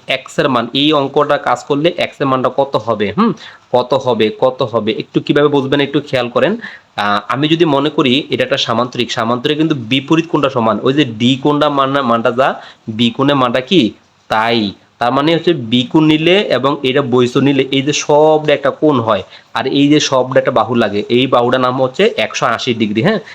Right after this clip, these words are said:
আমি যদি এই কোণটা কিভাবে করবেন আমি বোঝাই, একশো আশি ডিগ্রি। আবার বলি, এই কোণটা যা, এই কোণটা তা, তার মানে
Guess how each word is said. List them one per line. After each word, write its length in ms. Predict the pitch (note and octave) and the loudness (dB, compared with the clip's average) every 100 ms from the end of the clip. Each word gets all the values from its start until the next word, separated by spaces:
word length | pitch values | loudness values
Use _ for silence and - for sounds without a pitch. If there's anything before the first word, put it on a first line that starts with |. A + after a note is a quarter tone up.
| - - | -20 -6
আমি 180 | A2+ B2 | -2 0
যদি 180 | C#3 D#3 | 0 0
এই 140 | D3+ | 0
কোণটা 300 | D3+ D3+ D3+ | 0 0 0
কিভাবে 280 | D3 D3 C#3 | 0 0 0
করবেন 300 | - C#3+ D#3 | 0 0 2
আমি 140 | D3 | 0
বোঝাই, 380 | C#3+ B2 A#2+ A3+ - - _ | 0 2 2 2 -2 -16 _
একশো 300 | C3+ C3 - | -4 -2 -2
আশি 200 | A#2+ - | -2 -2
ডিগ্রি। 160 | A#2+ A#2+ | -2 0
আবার 200 | C3 D3 | 0 0
বলি, 320 | D3 C3 G#3+ - | 0 0 -2 0
এই 140 | C3+ | -2
কোণটা 340 | D3 E3 D#3 D3 | 0 0 2 2
যা, 140 | D3+ E3 | 2 0
এই 100 | C#3+ | -2
কোণটা 240 | C3 C#3 B2+ | -2 0 0
তা, 160 | - | 0
তার 100 | A2 | 0
মানে 100 | B2 | -2